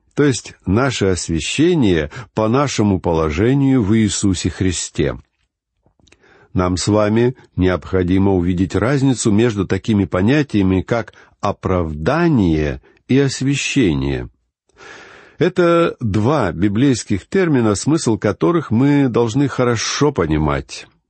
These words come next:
Существует разница между состоянием, когда человек просто спасён от грехов, и когда он становится таким, каким должен быть в силу своего положения перед Богом. Отождествление со Христом для оправдания —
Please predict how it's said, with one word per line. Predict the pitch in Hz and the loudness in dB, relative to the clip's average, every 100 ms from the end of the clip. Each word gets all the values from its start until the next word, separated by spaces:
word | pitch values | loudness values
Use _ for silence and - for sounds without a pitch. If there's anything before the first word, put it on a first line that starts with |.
| _ _ | _ _
Существует | - 139 - 143 - 185 180 | -6 -4 0 -2 0 0 2
разница | 165 113 78 73 - | 0 0 0 -4 -2
между | 85 95 82 90 | 0 0 0 -2
состоянием, | 104 95 87 85 78 76 90 123 143 - - - | -2 -2 0 0 0 0 0 0 -2 -8 -20 -6
когда | 117 120 123 170 | -4 -2 -2 -2
человек | - 110 120 143 | 2 2 2 0
просто | - 143 117 - 92 | 0 0 0 0 -4
спасён | - 107 101 107 | -2 -4 0 0
от | 98 | 0
грехов, | 87 104 107 185 185 - | 0 -2 0 0 -2 -4
и | - | -2
когда | 139 - 113 95 98 101 185 160 78 - - | -2 0 -2 0 -4 0 0 0 -4 -10 -10
он | - 165 143 | 0 0 0
становится | - 123 131 135 104 113 | -2 0 2 2 0 -2
таким, | 95 101 90 - 196 214 202 - _ | -2 -4 -4 -4 -2 0 0 -4 _
каким | - 139 - 170 135 | -2 -2 0 0 2
должен | 123 131 104 107 98 | 2 2 2 2 0
быть | 104 196 - | 0 -2 -4
в | - | -8
силу | - 131 165 170 | -2 0 0 -2
своего | 160 110 107 104 104 | -2 0 2 2 0
положения | 92 87 78 135 135 139 | 0 0 0 0 0 -2
перед | - 107 113 | 0 -2 -2
Богом. | 92 80 78 73 71 69 - _ _ _ _ - - - - | -4 -4 -4 -2 -6 -6 -14 _ _ _ _ -20 -20 -20 -8
Отождествление | 117 123 143 123 113 131 - 135 170 139 | -4 -2 0 0 0 -2 0 0 2 2
со | 120 135 | 2 -2
Христом | - 123 104 - 165 120 | 0 -2 -2 0 2 2
для | 101 107 | 2 0
оправдания — | - 110 110 123 175 120 80 73 67 | 0 -2 0 0 0 2 0 -2 -6